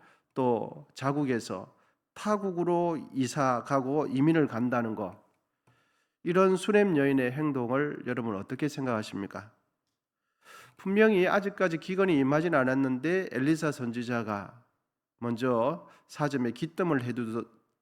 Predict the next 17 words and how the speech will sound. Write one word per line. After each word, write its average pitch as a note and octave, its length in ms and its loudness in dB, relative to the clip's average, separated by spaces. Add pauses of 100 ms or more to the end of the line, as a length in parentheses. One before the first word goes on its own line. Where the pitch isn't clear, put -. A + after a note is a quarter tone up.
주듯이 B2 480 -4
그렇게 C3+ 300 -4
말을 A2 280 -4
했죠. A#2 440 -10 (340)
그런데 D3 640 4 (280)
자신의 D#3 420 0
모든 E3+ 760 2
가정과 B2 1000 -2
또 A#2 320 -2
집과 G2 600 -4
부동산을 C#3 840 0 (440)
정리하고 C3+ 960 2 (460)
선지자의 C#3+ 560 2
말 A#2 180 0
한마디에 B2+ 760 -2 (360)
수넴 C3+ 420 4
여인의 A2+ 520 -2